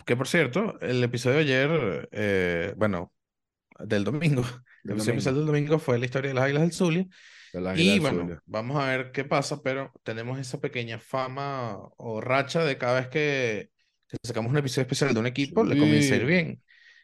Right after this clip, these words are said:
Speaker 2: Sí.
Speaker 1: Fíjate que sacamos el del, el de los Tigres y ya Tigres salió del, del
Speaker 2: Sí.
Speaker 1: fondo. Y
Speaker 2: Un, un
Speaker 1: Águilas
Speaker 2: pana,
Speaker 1: ahorita
Speaker 2: un
Speaker 1: Ajá.
Speaker 2: pana en Twitter y que, y que, "¿qué es esto? ¿Qué foto es esa?". Pues, pues, la foto de Messi, la gente no entendía.
Speaker 1: <laughs>
Speaker 2: De hecho, que,
Speaker 1: Sí,
Speaker 2: "¿qué es
Speaker 1: sí.
Speaker 2: eso?". Y hubo un pana que nos dijo que, "Ay",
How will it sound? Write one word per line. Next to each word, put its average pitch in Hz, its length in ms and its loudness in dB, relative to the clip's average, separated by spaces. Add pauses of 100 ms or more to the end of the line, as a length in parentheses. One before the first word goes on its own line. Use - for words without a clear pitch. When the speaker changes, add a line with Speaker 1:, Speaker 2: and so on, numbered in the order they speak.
(160)
Speaker 2:
Sí. - 160 -8
Speaker 1:
Fíjate 139 300 4
que 143 60 -6
sacamos 131 380 4
el 190 80 4
del, 165 220 6
el 139 120 2
de 123 80 2
los 123 140 2
Tigres 180 300 4
y 214 40 4
ya 147 140 2
Tigres 151 260 0
salió 143 300 4
del, 110 140 2
del 98 160 0
Speaker 2:
Sí. 101 60 -6
Speaker 1:
fondo. 160 320 6 (560)
Y 143 380 2
Speaker 2:
Un, - 80 -2
un - 0 -
Speaker 1:
Águilas 113 340 4
Speaker 2:
pana, 160 120 6
Speaker 1:
ahorita 165 400 0 (580)
Speaker 2:
un 135 240 -6
Speaker 1:
Ajá. 104 140 2
Speaker 2:
pana 143 100 0
en 143 140 -4
Twitter 147 340 0
y 147 80 -2
que, 135 220 -4
y 120 140 -6
que, 120 180 -4
"¿qué 131 140 0
es 160 320 4
esto? 117 200 -8
¿Qué 117 140 -4
foto 147 320 -2
es 165 40 2
esa?". 143 220 4
Pues, 110 220 -8
pues, 107 120 -4
la 135 80 0
foto 117 220 -6
de 135 80 0
Messi, 139 240 -4
la 104 80 -6
gente 101 220 -2
no 165 120 2
entendía. 160 540 0
Speaker 1:
<laughs> - 380 -8 (340)
Speaker 2:
De - 120 -6
hecho, - 180 -8
que, 139 80 0
Speaker 1:
Sí, 117 100 0
Speaker 2:
"¿qué 117 80 2
es 151 60 6
Speaker 1:
sí. 196 60 8
Speaker 2:
eso?". 190 260 4
Y 180 180 6
hubo 185 160 8
un 196 140 4
pana 202 360 4
que 180 160 2
nos 156 160 -2
dijo 156 160 0
que, 175 160 0
"Ay", 196 360 4